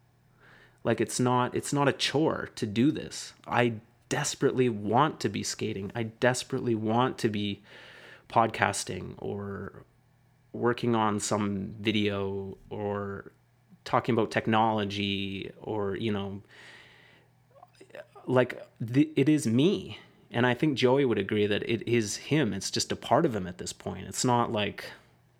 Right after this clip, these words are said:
it's not, uh, it's not like a job where, you know, if you weren't getting paid to do it, you wouldn't do it.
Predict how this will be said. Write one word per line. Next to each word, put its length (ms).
it's 400
not, 500
uh, 320
it's 120
not 140
like 180
a 40
job 420
where, 420
you 120
know, 160
if 160
you 80
weren't 320
getting 240
paid 260
to 60
do 160
it, 140
you 140
wouldn't 280
do 200
it. 180